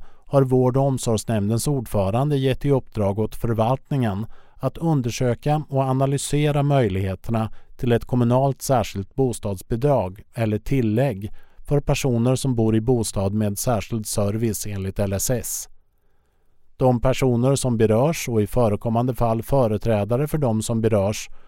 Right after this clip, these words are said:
har fått ett personligt brev med information om den kommande förändringen.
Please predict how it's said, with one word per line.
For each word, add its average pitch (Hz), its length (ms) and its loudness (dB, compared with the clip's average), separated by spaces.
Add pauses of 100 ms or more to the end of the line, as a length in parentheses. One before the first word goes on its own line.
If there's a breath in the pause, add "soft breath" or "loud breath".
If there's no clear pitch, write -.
(240 soft breath)
har 143 120 4
fått 127 260 0
ett 120 140 -4
personligt 143 600 0
brev 123 380 2
med 107 200 0
information 113 840 0
om 127 300 -2
den 110 220 0
kommande 101 560 -2
förändringen. 113 680 0